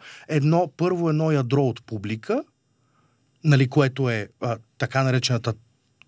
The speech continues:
как да кажа, таргет група, тоест и, а, а, м, верните почитатели традиционни, но около тях – и всички останали, които, а, в зависимост от това как,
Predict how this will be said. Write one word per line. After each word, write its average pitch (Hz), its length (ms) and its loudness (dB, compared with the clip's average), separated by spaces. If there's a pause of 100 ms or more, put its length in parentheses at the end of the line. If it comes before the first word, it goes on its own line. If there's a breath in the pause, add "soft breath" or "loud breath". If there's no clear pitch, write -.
(140)
как 131 160 2
да 123 80 0
кажа, 113 260 0
таргет 117 460 -2
група, 113 280 -6
тоест 127 300 0
и, 117 180 -2
а, 120 40 0 (500)
а, 123 160 2
м, 113 360 2
верните 151 360 4
почитатели 113 560 -8
традиционни, 165 680 -2 (460 loud breath)
но 151 120 4
около 127 340 0
тях – 160 480 0 (1200)
и 156 100 -2
всички 147 320 -2
останали, 151 520 0
които, 143 580 0 (140)
а, 131 40 -2
в 120 320 -4
зависимост 131 480 2
от - 40 -16
това 123 140 0
как, 127 220 2